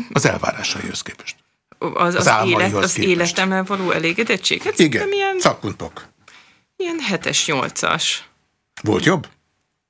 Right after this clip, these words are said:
Speaker 2: Amikor, amikor kint voltam a, a paralimpián,
Speaker 1: Igen.
Speaker 2: akkor, akkor ez most nemes egyszerűséggel az élet császárának éreztem magam.
Speaker 1: Ez egy álom volt.
Speaker 2: Igen,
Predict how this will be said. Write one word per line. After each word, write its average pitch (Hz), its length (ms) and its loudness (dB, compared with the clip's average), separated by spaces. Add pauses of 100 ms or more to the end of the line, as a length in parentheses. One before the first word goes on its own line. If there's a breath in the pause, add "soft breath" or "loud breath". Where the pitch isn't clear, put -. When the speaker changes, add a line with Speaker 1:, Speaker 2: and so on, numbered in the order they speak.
(1040 loud breath)
Speaker 2:
Amikor, 185 680 2
amikor 175 380 0
kint 254 240 2
voltam 180 420 2
a, 151 260 4
a - 240 -4
paralimpián, 170 840 0
Speaker 1:
Igen. 110 180 2
Speaker 2:
akkor, 160 280 2
akkor 160 400 0
ez - 300 -2
most - 280 -2
nemes 175 280 0
egyszerűséggel 165 720 0
az 151 120 0
élet 151 280 2
császárának 160 840 0
éreztem 160 420 0
magam. 175 260 0
Speaker 1:
Ez 196 100 4
egy 202 160 4
álom 87 260 -2 (120)
volt. - 140 -4 (680 loud breath)
Speaker 2:
Igen, 175 580 2